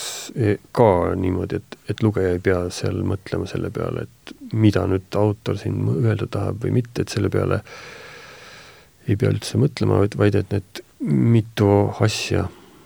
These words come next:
tulevad kuidagi ise, iseenesest, noh, e, lu-, lugeja lihtsalt peab lugema,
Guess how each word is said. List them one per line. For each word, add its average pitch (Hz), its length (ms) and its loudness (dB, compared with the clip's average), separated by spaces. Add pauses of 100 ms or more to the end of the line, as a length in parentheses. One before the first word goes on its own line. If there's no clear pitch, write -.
(140)
tulevad 101 260 2
kuidagi 95 300 2
ise, 98 180 2
iseenesest, 92 960 0
noh, 104 160 4 (1500)
e, 113 140 -2 (260)
lu-, 107 300 -2 (800)
lugeja 147 280 6
lihtsalt - 260 -2
peab 143 140 2
lugema, 87 320 0